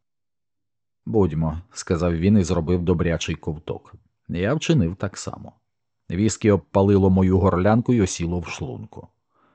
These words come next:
За більярдним столом кий ударив по кулі, покотилося ще з півдюжини куль. «Ви граєте?» поцікавився Спілер. «У більярди, я маю на увазі». «Боюся, ні»,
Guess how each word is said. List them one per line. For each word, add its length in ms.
За 140
більярдним 640
столом 480
кий 300
ударив 460
по 180
кулі, 360
покотилося 800
ще 380
з 60
півдюжини 720
куль. 280
«Ви 380
граєте?» 580
поцікавився 720
Спілер. 500
«У 140
більярди, 580
я 120
маю 280
на 140
увазі». 440
«Боюся, 560
ні», 320